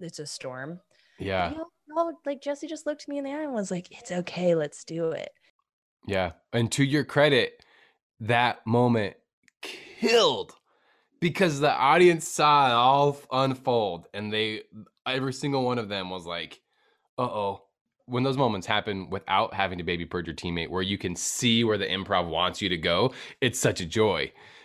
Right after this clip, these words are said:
Speaker 2: But sometimes, like, it was, it's clear where the improv wants you to go, and if you don't go there, it's gonna, you're gonna take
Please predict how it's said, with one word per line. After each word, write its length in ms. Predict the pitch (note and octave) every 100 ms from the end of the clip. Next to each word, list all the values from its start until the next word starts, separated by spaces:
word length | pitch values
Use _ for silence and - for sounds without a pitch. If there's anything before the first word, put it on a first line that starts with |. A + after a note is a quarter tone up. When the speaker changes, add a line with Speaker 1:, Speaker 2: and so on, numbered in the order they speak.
| _
Speaker 2:
But 180 | B2 A#2
sometimes, 520 | - D3 D#3+ C#3+ B2 - _ C#3
like, 220 | C3+ G3
it 100 | A#3+
was, 140 | G#3+
it's 200 | - -
clear 540 | - F#3 E3+ A2 F2 - -
where 220 | C3+ C3
the 80 | B2+
improv 340 | C#3 D3+ B2
wants 340 | G#2 A2 A#2 A#2+
you 60 | G2+
to 60 |
go, 300 | F#2 G2 A2+
and 140 | G2+ G#2+
if 100 | -
you 200 | G2+ F2+ -
don't 320 | A2+ C3+ C#3+
go 220 | D3+ D#3
there, 320 | E3+ F3 F3+ B2
it's 140 | A2
gonna, 220 | A#2 G2+
you're 180 | F#2+ G#2
gonna 160 | F#2+ F2
take 260 | G#2 -